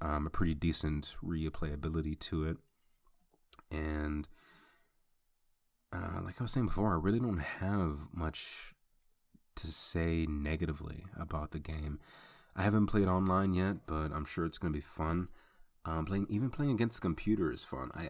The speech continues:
uh, my one complaint there too is I kinda wish you could see, like, the character, characters doing it, like, or e-, I, I get that.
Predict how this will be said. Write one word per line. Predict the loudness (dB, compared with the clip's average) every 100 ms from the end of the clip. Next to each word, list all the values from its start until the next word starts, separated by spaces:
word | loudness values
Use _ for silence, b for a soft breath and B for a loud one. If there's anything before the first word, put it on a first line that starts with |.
| -8
uh, | -8 -8 -10 -12 -8
my | -2 2
one | 2 2
complaint | 2 0 0
there | 2 0
too | 2 0
is | 0
I | -2
kinda | -2 -2
wish | 0 -2 -2
you | -2 -2 -2 -6 b b b b b -8
could | -2 0 2 0 -2 -8 -16 _ _ _ _ _ _ _ _ _ -18 -14 -6
see, | -4 -2 0 2 2 0 -4
like, | -6 -4 -4
the | -6
character, | -4 0 0 0 -2 -2 -4 _ _ _ _ _ _
characters | -4 -2 0 -4
doing | -2 -2 0
it, | -2 -4
like, | -6
or | -6 -4
e-, | -4 -6 B B B
I, | -2 0
I | -2 -2
get | 2 0 0
that. | -2 0 0